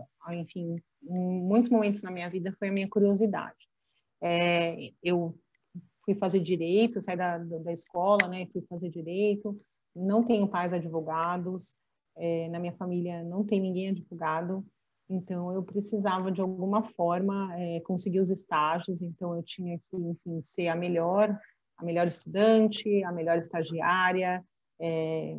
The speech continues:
tinha que falar o inglês impecável, e eram coisas que, enfim, me colocariam à frente de outras pessoas, né? Então tive que correr muito atrás da minha vida. Uma coisa que,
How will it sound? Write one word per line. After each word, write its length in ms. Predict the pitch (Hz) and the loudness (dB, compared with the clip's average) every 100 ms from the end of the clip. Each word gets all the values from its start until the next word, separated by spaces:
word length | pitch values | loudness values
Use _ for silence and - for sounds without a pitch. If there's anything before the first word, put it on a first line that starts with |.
| 143 | -10
tinha 200 | - 180 | -6 -6
que 80 | - | -4
falar 380 | 170 165 165 165 | -2 2 2 2
o 60 | |
inglês 480 | 170 160 170 170 165 | 0 -2 0 0 0
impecável, 1080 | 175 - 165 - 170 196 202 196 208 202 185 | -2 -4 -6 -2 0 4 4 6 6 6 4
e 100 | 170 | 2
eram 180 | 175 | 0
coisas 340 | 175 185 175 - | -2 -2 -4 -4
que, 140 | 185 | -4
enfim, 460 | 175 175 - 170 165 _ _ - | -4 -6 -8 -8 -10 _ _ -6
me 80 | 185 | -2
colocariam 640 | 196 185 185 180 185 190 | 4 4 4 2 2 0
à 120 | 180 | -4
frente 440 | 190 185 190 185 175 | -4 -2 0 0 -2
de 120 | 185 | 0
outras 360 | 185 185 180 | 0 0 -4
pessoas, 880 | - 165 - 190 202 220 220 226 - _ _ _ - | -4 -8 -2 4 8 8 8 6 0 _ _ _ -14
né? 280 | 180 180 175 | -6 -2 -2
Então 220 | 165 190 | -2 -4
tive 220 | 175 190 | -2 -2
que 100 | 196 | -2
correr 300 | - 202 202 | 0 2 6
muito 520 | 202 196 202 247 277 | 6 6 8 8 6
atrás 540 | 320 311 - 226 190 185 | 2 2 2 4 4 2
da 100 | 196 | 0
minha 240 | 190 185 | -2 -4
vida. 320 | 190 165 151 - _ _ _ _ _ _ - | -6 -8 -12 -14 _ _ _ _ _ _ 0
Uma 220 | 202 202 | 2 4
coisa 400 | 220 233 240 247 | 8 8 8 6
que, 500 | 240 - 190 180 | 2 -4 -2 -2